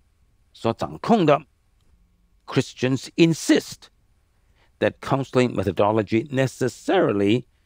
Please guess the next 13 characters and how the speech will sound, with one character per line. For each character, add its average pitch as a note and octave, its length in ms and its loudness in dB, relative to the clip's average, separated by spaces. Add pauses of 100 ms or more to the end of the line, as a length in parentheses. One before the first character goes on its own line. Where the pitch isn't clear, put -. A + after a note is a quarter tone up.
(100)
must C3+ 560 0
grow B2+ 340 2
out C3 300 -2
of A2+ 260 -2
and A2 260 -2
always F3 500 2
be A2 120 2
appropriate G#2 600 0 (100)
to G3+ 380 2 (440)
the A2 100 2
biblical C3+ 400 2
view G#2+ 180 2
of F2+ 100 -2